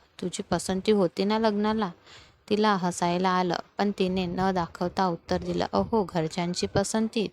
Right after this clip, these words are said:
तीच माझी पसंती." अर्जुनने तिला मिठीत घेतलं. कानावरच्या केसांच्या बटांना दूर करत हळूच तिच्या कानाजवळ तो कुजबुजला, "अच्छा जी, आम्ही तुमच्यासाठी इतके खटाटोप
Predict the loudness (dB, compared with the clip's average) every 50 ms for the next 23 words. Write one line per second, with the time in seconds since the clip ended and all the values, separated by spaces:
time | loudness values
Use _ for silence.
0 | 0 0 0 0 0 -4 -2 -2 -2 -2 -4 -4 -2 -2 -4 -2 -2 -6 -6 -6
1 | -6 -8 -8 -8 -12 -18 -20 -20 -20 -14 -2 2 2 2 2 2 2 2 2 4
2 | 2 2 0 -2 -2 -2 0 2 2 2 2 0 -2 -2 -2 -4 -4 -4 -2 -4
3 | -4 -4 -4 -6 -6 -6 -6 -6 -4 -2 -2 -2 0 0 -2 0 0 0 -2 -2
4 | -2 -2 -2 -2 -2 -6 -6 -6 -4 -2 -2 -2 -2 0 -2 0 0 0 -2 0
5 | 0 0 2 2 2 0 0 -2 -2 -4 -4 -4 -2 0 2 4 4 4 2 0
6 | -2 -10 -8 -2 0 2 4 4 2 0 -2 -4 -6 -4 -2 -2 -2 -4 -4 -14
7 | -16 -16 -16 -14 -4 -2 0 0 2 2 0 0 2 0 2 2 0 -2 -2 -2
8 | -2 -2 0 2 0 0 0 -2 -6 -4 -4 -4 -2 -4 -4 -6 -2 -2 -2 -2
9 | 0 -2 2 2 2 2 2 2 0 0 0 -2 -2 -2 -2 0 0 0 0 0
10 | 0 0 0 0 0 0 0 2 0 -2 0 0 -2 0 0 -2 -6 -8 -4 -4
11 | -4 -4 -2 -4 -6 -2 -2 -4 -2 0 -2 -4 -4